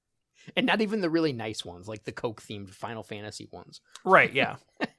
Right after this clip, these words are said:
Speaker 2: No, those ones, like, those gachapons are, like, two, three, five dollars.
Speaker 1: Yeah, exactly. Yeah.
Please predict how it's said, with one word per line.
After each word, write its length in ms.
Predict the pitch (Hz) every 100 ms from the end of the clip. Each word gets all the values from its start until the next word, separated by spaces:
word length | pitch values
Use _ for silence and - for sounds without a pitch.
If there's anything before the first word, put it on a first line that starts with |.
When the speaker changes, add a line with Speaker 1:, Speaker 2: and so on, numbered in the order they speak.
| - - - - - -
Speaker 2:
No, 260 | 226 226
those 340 | 156 196 285 294
ones, 300 | 214 170 143
like, 240 | 156 135
those 200 | 120 247
gachapons 560 | 220 170 143 143 147 127
are, 80 | 139
like, 320 | 127 113 -
two, 320 | - 190 170
three, 320 | - 160 165
five 340 | 139 160 175 139
dollars. 520 | 113 101 95 95 -
Speaker 1:
Yeah, 240 | 190 151 90
exactly. 580 | 147 135 123 113 92 104 -
Yeah. 200 | 110